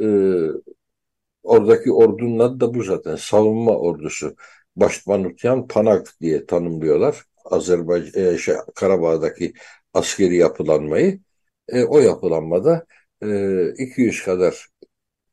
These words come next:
şehit verdikten sonra teslim oldu. Ama yüz doksan iki şehit de Azeri tarafı verdi.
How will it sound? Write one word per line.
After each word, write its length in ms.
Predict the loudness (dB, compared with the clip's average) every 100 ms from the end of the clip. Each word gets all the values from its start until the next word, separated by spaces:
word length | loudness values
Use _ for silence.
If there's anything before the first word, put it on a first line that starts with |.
| _ _ _ _ _ _ -10
şehit 460 | 0 2 2 2
verdikten 460 | -2 -2 -6 -4 -2
sonra 360 | -2 0 0
teslim 440 | 2 0 0 2 4
oldu. 320 | 4 2 -8 _ _ _ _ _ _ _ _ _ _ _ -2
Ama 340 | 0 2 2 0
yüz 280 | 0 2
doksan 340 | 4 4 4 2
iki 200 | 0 -6
şehit 360 | -4 -6 -6
de 60 | -2
Azeri 380 | 0 0 -2 0
tarafı 380 | 0 0 -2 -4
verdi. 360 | -4 -4 -12